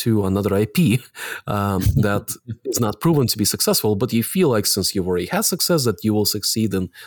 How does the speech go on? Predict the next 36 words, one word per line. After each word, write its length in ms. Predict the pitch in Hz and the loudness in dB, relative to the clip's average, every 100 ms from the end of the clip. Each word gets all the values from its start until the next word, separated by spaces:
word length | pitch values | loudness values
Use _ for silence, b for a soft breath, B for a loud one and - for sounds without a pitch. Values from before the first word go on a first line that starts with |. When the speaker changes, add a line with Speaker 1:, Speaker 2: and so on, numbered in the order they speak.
| _ | _
Speaker 1:
that 220 | 107 104 | -4 -4
one. 160 | - - - B B | -6 -12 -16 B B
That's 200 | 113 135 | -4 0
why, 260 | 165 160 127 - | 0 2 0 -2
like, 300 | 107 98 107 | -2 -2 0
there 100 | 107 | 0
are 60 | |
so 240 | - - 131 | 0 0 0
many, 400 | 131 120 104 - | 2 2 2 0
um, 500 | 95 92 90 85 82 _ _ _ _ _ - | -2 0 0 -2 -6 _ _ _ _ _ -10
uh, 140 | 95 95 | -6 -2
names 560 | 98 101 104 110 107 | 0 2 2 2 0
in 140 | - 98 | 0 -2
the 120 | 87 | 0
industry 340 | 98 120 147 131 | 0 0 -2 0
that 220 | 98 95 | 0 0
are, 180 | 92 - B B B | -2 -4 B B B
uh, 240 | 98 92 85 107 | -2 -2 -2 0
known 220 | 107 120 | 0 0
for 220 | 117 95 | 0 -2
one 340 | 107 101 104 92 | 0 0 0 -2
thing, 180 | 82 - | -6 -8
right? 200 | 85 92 - | -6 -4 0
Even 220 | 135 170 | 2 2
though 100 | 117 | 2
they 120 | 101 | 2
did, 160 | 104 92 | 2 0
Speaker 2:
Yeah. 40 | 80 | -4
Speaker 1:
like, 120 | - | -4
twenty 320 | 110 95 - - | -4 -2 -4 -10
things. 300 | - - - B B B B B - | -14 -10 -12 B B B B B -4
Speaker 2:
Yeah. 140 | 107 | -2
Speaker 1:
Now, 100 | 104 | 0
the 120 | 104 110 | -2 -4
challenge 480 | - 190 185 101 | 0 2 2 0
is 280 | - 95 - | -2 -2 -2